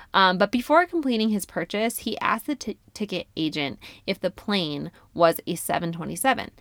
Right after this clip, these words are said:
The ticket agent looked it up and confirmed that indeed it was. And this becomes very important and vital to this case because upon further investigation, it is discovered that a t-, seven twenty-seven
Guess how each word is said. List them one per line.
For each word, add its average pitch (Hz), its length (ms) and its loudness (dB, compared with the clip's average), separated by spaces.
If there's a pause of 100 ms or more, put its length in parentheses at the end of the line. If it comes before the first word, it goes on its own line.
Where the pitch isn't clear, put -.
(340)
The 208 80 -4
ticket 285 400 -2
agent 214 340 2
looked 180 180 -4
it 269 80 0
up 202 160 4
and 220 140 0
confirmed 165 460 -4
that 165 180 -6
indeed 143 300 -4
it - 120 -4
was. - 380 -2
And 196 240 2
this 294 180 4
becomes 226 540 -2 (160)
very 185 420 0
important 175 540 -2
and 185 180 -2
vital 160 320 0
to 180 120 -4
this 180 160 -8
case 147 320 -6
because - 560 -6
upon 208 460 0
further 196 300 0
investigation, 226 800 -2 (380)
it 202 160 0
is 247 100 4
discovered 185 600 2
that 175 100 4
a 180 80 0
t-, - 200 -12
seven 226 380 2
twenty-seven 214 800 -2